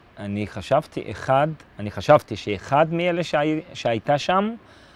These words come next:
היא ערבייה מאמירויות, והיא התחב-, כאילו, היא...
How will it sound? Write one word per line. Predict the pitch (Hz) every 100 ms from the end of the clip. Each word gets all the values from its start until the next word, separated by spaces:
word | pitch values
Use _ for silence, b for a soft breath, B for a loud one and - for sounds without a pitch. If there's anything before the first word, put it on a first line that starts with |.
| b b -
היא | 120 131 131
ערבייה | 123 123 107 113 110 117 135 170
מאמירויות, | 180 147 135 127 123 117 113 104 120 - - - - b b b -
והיא | 101 117 123 120
התחב-, | 107 - 113 107 117
כאילו, | 139 120 104
היא... | 110 98